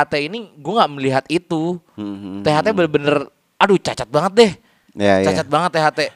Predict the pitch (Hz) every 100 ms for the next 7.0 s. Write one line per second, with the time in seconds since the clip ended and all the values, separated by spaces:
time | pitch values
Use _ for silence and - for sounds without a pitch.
0 | - 123 127 127 127 127 131 123 135 131
1 | - 127 - 120 120 120 101 95 92 98
2 | 151 175 175 170 156 139 101 165 185 180
3 | 190 220 277 247 220 196 190 185 170 165
4 | 165 156 165 170 160 156 160 - 139 127
5 | 139 147 170 139 104 - 95 95 - 139
6 | 135 135 135 143 127 127 120 110 123